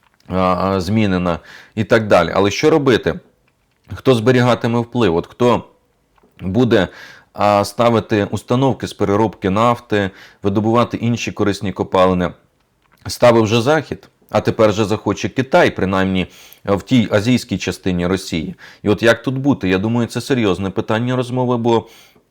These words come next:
Китай буде прагнути більше, а, рухатися в бік Сибіру, Китай буде прагнути експансії. І як би там не було, це, м, буде продовжуватися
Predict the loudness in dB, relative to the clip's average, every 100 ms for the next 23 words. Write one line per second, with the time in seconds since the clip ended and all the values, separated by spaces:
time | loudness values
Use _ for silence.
0 | _ _ _ _ _ _ -4 0 2 2
1 | 2 0 0 2 2 0 -4 -4 -4 -8
2 | -20 _ -10 -2 0 0 0 0 2 0
3 | 0 -2 2 2 2 0 -2 -4 -4 -4
4 | -4 -6 _ _ -4 -2 -2 -6 -4 -2
5 | 0 -2 -6 -16 -12 -2 0 0 0 0
6 | -2 0 -2 -2 -4 -6 -8 -8 -2 0
7 | 0 -4 -6 -8 -10 -20 _ _ 0 2
8 | 2 0 -2 -2 -2 -4 -4 -2 -4 -4
9 | -2 0 0 0 -2 -8 -12 -12 -10 -6
10 | -2 0 0 0 -2 -2 -2 -2 -2 -6
11 | 0 0